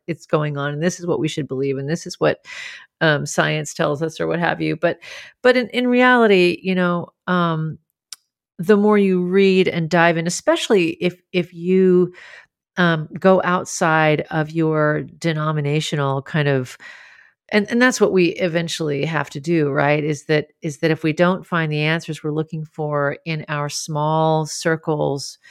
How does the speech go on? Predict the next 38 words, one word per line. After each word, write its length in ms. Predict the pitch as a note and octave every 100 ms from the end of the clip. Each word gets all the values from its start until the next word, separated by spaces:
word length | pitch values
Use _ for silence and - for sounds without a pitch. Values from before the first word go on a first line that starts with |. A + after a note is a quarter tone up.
| - - _
uh, 200 | E3+ D#3+ D#3+
we 140 | F3
have 200 | G3 G3
to 100 | -
go, 460 | F#3+ F#3 F#3 F3+ - -
we 100 | F#3
have 140 | F3+
to 80 | F#3
go 120 | F3+
further 320 | F3 F#3+ F3+
out. 420 | F3+ G#3 E3+ C#3 - -
And 160 | E3
that's 240 | E3 E3+ -
what 80 | E3+
I 80 |
ended 220 | E3 E3 D#3+
up 120 | D3+
doing. 400 | F3+ F#3+ D#3 D3
I 40 |
mean, 160 | D3+ D3+
I, 100 | D3+
I 80 | D#3+
went 440 | D#3 E3 E3 - - E3 D#3 D#3+
way 520 | D#3+ E3+ F3 E3 D3+ - E3+
ecumenical 720 | F3 E3+ E3 F#3 F#3 C#3 B2+
in 120 | D3
my 120 | C#3+
reading 440 | C#3+ D#3+ F#3+ D3+ C#3+
and 120 | C#3+
discovered 500 | D#3 - F#3 F3 -
this 160 | D3+
whole 800 | - - - A3+ A3+ A3 G3+ F3+
world 800 | E3+ E3 E3+ G3 A3+ G3+ D3+ C#3+ - - - - - _ -
of 500 | F3 E3+ E3 D#3+ - _ _ _ _ _ _ D#3
God-fearing, 720 | F3+ F3 F#3 - F3+ E3 D#3
Jesus-loving, 760 | C#3+ F3 E3 F3+ - D#3+ D#3 D#3+
Beli-, 440 | D#3 D3+ D3+ F3
Bible, 640 | D#3 E3 E3+ F3 E3+ D#3+